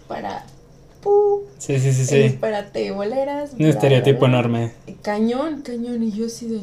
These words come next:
Speaker 1: "Pero si yo vi aquí que es un deporte". Bueno, fuimos a este lugar y, mm, no,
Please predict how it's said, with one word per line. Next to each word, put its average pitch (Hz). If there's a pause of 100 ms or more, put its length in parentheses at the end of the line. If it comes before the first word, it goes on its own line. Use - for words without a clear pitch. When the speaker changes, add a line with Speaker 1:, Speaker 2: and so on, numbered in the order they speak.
(960)
Speaker 1:
"Pero 190 (240)
si -
yo 202
vi 220
aquí 226
que 220
es 214
un 226
deporte". - (1000)
Bueno, - (720)
fuimos 311
a 311
este 294
lugar 269 (600)
y, 202 (1900)
mm, 175
no, 160